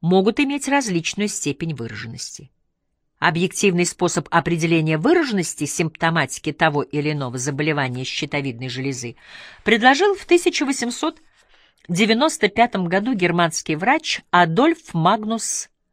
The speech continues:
Леви. Его открытие произошло в какой-то мере благодаря случаю.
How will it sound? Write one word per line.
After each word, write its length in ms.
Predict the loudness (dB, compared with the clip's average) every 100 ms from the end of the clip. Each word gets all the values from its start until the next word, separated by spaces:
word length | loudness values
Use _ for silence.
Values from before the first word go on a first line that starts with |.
| _ _ _ _ _
Леви. 600 | 4 6 4 2 -2 -4 _ _ _ _ _ _ _ _ _
Его 260 | 2 6 6
открытие 500 | 6 4 4 2 2
произошло 480 | 2 4 2 0
в 60 | 0
какой-то 420 | 0 2 0 0
мере 240 | 0 -2 -2
благодаря 440 | -2 0 0 -2
случаю. 640 | -4 -10 -10 -10 -10 -14